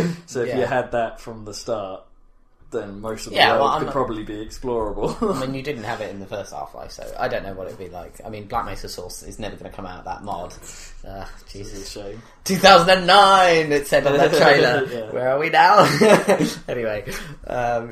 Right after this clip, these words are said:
Speaker 3: yeah, I just think that
Speaker 2: May-, maybe Valve should drop some support for that. It's, it's, it's, it seems weird that they haven't got more involved in that, because, you know, Valve are usually incredibly supportive of, of the decent mod community.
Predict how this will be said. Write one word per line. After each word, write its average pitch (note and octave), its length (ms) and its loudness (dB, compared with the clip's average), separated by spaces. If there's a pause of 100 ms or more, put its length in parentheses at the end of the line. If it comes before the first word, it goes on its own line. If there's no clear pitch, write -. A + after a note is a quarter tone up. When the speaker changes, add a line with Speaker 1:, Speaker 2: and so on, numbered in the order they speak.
Speaker 3:
yeah, A2+ 440 -2
I C#3+ 80 0
just C#3 200 -6
think G#2+ 200 -4
that - 200 -12
Speaker 2:
May-, C#3 100 -6
maybe D3 320 -6
Valve A2+ 380 -4
should G#2 180 -20
drop G#2+ 280 -12
some G2+ 180 -18
support G2 440 -12
for F2+ 80 -16
that. F2+ 220 -12
It's, G#2 160 -12
it's, C3+ 220 -8
it's, D3 180 -12
it D3 60 -16
seems F3 240 -10
weird D3 240 0
that B2+ 100 -6
they B2 120 -4
haven't B2 200 -8
got A#2 220 -6
more A#2 200 -6
involved A2 520 -8
in F2+ 140 -14
that, F2+ 200 -16
because, G#2+ 300 -12
you A2+ 80 -14
know, G#2 100 -14
Valve A2+ 240 -6
are G#2+ 40 -12
usually A2 300 -16 (140)
incredibly A#2 600 -8
supportive A2+ 640 -14
of, F#2+ 260 -16 (140)
of A2 240 -12
the G#2+ 80 -8
decent G2+ 480 -12
mod G#2+ 260 -12
community. F#2 560 -16